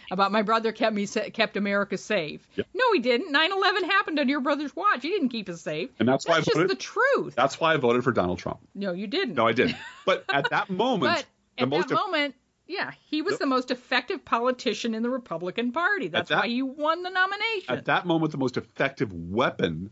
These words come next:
Speaker 1: Yep.
Speaker 2: to grab at a moment's notice was that to club Jeb Bush with.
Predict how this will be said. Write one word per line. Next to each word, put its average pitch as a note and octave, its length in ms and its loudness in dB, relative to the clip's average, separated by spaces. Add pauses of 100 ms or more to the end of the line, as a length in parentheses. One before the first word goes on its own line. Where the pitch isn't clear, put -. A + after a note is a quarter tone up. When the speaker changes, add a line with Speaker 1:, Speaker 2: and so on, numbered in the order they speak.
(100)
Speaker 1:
Yep. - 200 -20
Speaker 2:
to C3+ 200 0
grab B2 800 0 (300)
at A#2+ 220 2
a C3+ 100 2
moment's A#2+ 380 0
notice A#2+ 300 0
was G2 160 0
that G#2+ 320 0 (100)
to G2+ 180 0 (120)
club A#2+ 520 0 (220)
Jeb F#2 320 0
Bush - 240 0
with. D2+ 160 -6